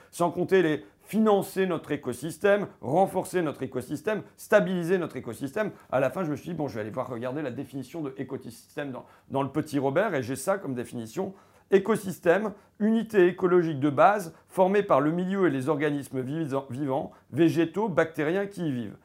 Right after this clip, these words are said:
La montagne, la forêt, le désert sont des écosystèmes. Et là, il y a une citation. « Chaque élément dans un écosystème a un rôle, une raison d'être. Rien n'est inutile et tout est incroyablement fragile. » C'est quand même,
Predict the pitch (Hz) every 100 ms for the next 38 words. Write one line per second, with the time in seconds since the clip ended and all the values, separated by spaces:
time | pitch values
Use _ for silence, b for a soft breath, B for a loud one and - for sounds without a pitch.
0 | b - 151 156 156 156 202 170 135 131
1 | 147 185 135 135 143 180 147 131 127 147
2 | 143 131 104 - 85 80 - b - 120
3 | 143 127 113 - 120 113 101 156 170 b
4 | b - 202 196 202 196 196 185 135 123
5 | 139 165 160 - 135 143 170 147 131 120
6 | 147 180 147 135 143 135 120 117 - b
7 | b 110 160 190 180 - 156 135 - 156
8 | 160 - - 123 147 165 139 135 131 127
9 | 135 120 135 139 - 135 117 113 - 170
10 | 160 185 190 190